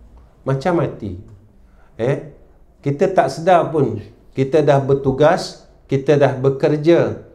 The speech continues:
"Ih, lama dah aku kerja ni, tinggal tiga tahun lagi aku nak pencen." Begitulah ketika kita ni, tuan-tuan, ya, kita,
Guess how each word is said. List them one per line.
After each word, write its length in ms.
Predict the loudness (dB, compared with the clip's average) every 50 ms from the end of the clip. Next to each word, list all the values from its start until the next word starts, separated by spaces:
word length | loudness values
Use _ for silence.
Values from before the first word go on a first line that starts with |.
| -20 _ -20 _ _ _ _ _ -12
"Ih, 120 | -12 -12 -10 -8 -8
lama 320 | -6 -4 -2 -2 -2 -2
dah 180 | -2 -2 -4 -4 -6
aku 160 | -8 -10 -10
kerja 400 | -8 -6 -6 -6 -4 -4 -4 -4
ni, 160 | -4 -6 -8 -10 -12 -14 -10
tinggal 240 | -8 -6 -6 -6
tiga 240 | -6 -8 -8 -8 -8
tahun 260 | -8 -8 -8 -8 -8
lagi 220 | -8 -10 -10 -14 -14
aku 160 | -16 -18 -18
nak 160 | -18 -16 -16
pencen." 400 | -16 -16 -16 -18 -18 -20 -20 -20 -20 -20 -20 -20 -20 -20 -20 -20 -20 -20 -20 -8 -4
Begitulah 720 | -2 0 2 2 2 4 4 4 4 4 2 0 -2 -8 -12 -18 -20 -20 -8 _ -2
ketika 480 | -2 0 -2 -4 -4 -2 -2 0 0
kita 400 | 0 -2 -4 -6 -4 -2 -2 0
ni, 160 | 0 -2 -2 -4
tuan-tuan, 800 | -6 -10 -10 -10 -8 -4 -2 0 0 0 0 0 -2 -4 -6 -12 -18 -20 -20 -20 -20 _
ya, 400 | -2 0 2 2 2 0 -2 -6 -10 -16 -20 -20 -20 _ _ _ _ -2
kita, 500 | 0 0 0 -2 -4 0 2 4 4